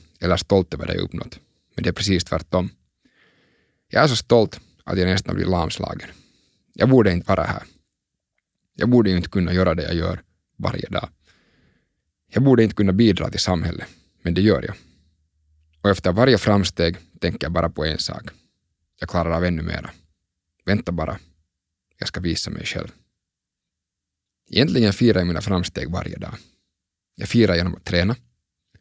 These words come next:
utmana mig själv och ganska ofta vara så högljudd jag bara kan vara.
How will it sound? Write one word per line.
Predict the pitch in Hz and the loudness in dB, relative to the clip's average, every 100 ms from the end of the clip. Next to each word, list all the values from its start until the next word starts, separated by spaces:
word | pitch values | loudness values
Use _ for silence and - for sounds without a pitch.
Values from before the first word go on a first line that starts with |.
| _ - | _ -2
utmana | 95 95 101 104 | -2 2 0 2
mig | 107 | 0
själv | 104 127 139 _ _ _ _ _ _ _ _ - | 2 0 0 _ _ _ _ _ _ _ _ -2
och | 113 | 2
ganska | 113 123 98 | 4 4 4
ofta | 98 - - | 0 0 -4
vara | 87 87 | -4 -4
så | - 113 | 0 4
högljudd | 123 95 90 82 | 4 2 -2 -4
jag | 90 | -2
bara | 90 - | -2 -4
kan | 90 | -6
vara. | 87 - | -6 -8